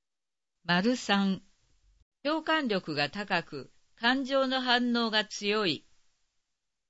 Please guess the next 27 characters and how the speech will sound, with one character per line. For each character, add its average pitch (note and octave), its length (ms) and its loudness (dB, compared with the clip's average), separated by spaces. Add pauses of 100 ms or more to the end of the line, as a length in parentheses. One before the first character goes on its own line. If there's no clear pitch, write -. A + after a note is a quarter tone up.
(440)
怒 F#3+ 260 -4
ら G#3 140 2
れ F#3+ 160 0
て E3+ 180 2
い D#3 80 0
る D3+ 120 -2
人 G#3+ 380 -2
を E3+ 60 2
見 E3+ 180 0
る F3 140 -4
の C#3 160 -6
が B2+ 140 -8
辛 E3 400 0
い。 D#3 220 -4 (1300)
不 D4 80 -2
公 E4 120 2
平 G#3+ 220 2
な D#3 160 0
こ D3 140 -4
と D#3 120 -6
に C#3+ 140 -8
強 C#4 320 -4
く G3 100 -4
反 F3+ 380 0
応 E3+ 160 -4
す E3 240 -10
る。 D3 220 -10